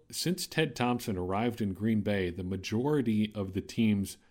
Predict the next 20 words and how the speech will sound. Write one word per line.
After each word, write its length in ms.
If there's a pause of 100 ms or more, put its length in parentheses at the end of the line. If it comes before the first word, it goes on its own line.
(200)
thirty 540
available 560
pre-draft 640
visits 480 (400)
have 180
been 160
spent 360
on 140
players 380
who 180
are 60
most 420
likely 380
not 360
going 240
to 100
end 300
up 300
being 300
drafted. 580